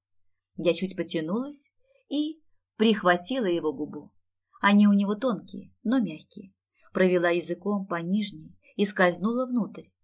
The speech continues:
сплетаясь с его языком. Я вложила в этот поцелуй всю нежность и ласку.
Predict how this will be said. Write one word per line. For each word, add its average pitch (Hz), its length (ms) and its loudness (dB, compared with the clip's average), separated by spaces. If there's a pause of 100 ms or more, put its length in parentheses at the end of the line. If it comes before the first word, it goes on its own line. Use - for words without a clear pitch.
(120)
сплетаясь 190 720 -2
с - 40 -12
его 165 200 -2
языком. 160 580 -6 (1000)
Я 226 260 6
вложила 220 520 2
в 214 40 0
этот 214 220 0
поцелуй 208 520 0
всю 208 200 0
нежность 196 540 2
и 214 60 0
ласку. - 540 -6